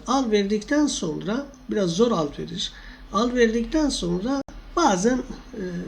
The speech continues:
düşüşler yaşayabilir. Mesela bakın şurada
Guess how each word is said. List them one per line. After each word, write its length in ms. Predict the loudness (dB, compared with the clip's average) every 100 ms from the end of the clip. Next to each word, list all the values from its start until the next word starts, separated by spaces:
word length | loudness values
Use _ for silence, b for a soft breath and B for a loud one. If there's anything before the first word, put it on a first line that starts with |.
| -10 -14 -18 -20 -20 -20 -20 -20 -20 -20 -6 0
düşüşler 500 | 2 4 2 2 2
yaşayabilir. 640 | 2 2 2 0 -2 -4 -2
Mesela 440 | 0 0 0 -2
bakın 220 | -2 -4
şurada 540 | -6 -4 -4 -2 -4